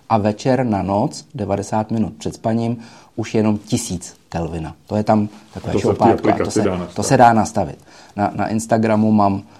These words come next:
Speaker 1: mám, eh, návody, jak, eh, jak to udělat. To je aplikace, eh, pro Android a, a pro,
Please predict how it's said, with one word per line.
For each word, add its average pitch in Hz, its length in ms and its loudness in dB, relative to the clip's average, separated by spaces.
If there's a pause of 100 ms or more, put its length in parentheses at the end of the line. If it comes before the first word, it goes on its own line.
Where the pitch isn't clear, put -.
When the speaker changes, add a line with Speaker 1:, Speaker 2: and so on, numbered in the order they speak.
(140)
Speaker 1:
mám, 101 320 0
eh, 101 180 -8
návody, 107 680 4
jak, 98 260 -6
eh, 92 300 -2
jak 92 140 -10
to - 120 -10
udělat. - 300 -10 (840)
To 143 100 4
je 165 140 4
aplikace, 139 800 0
eh, 98 120 -8
pro 110 340 2 (120)
Android 98 600 -2 (440)
a, 107 200 4 (140)
a 95 140 -4 (200)
pro, 98 260 2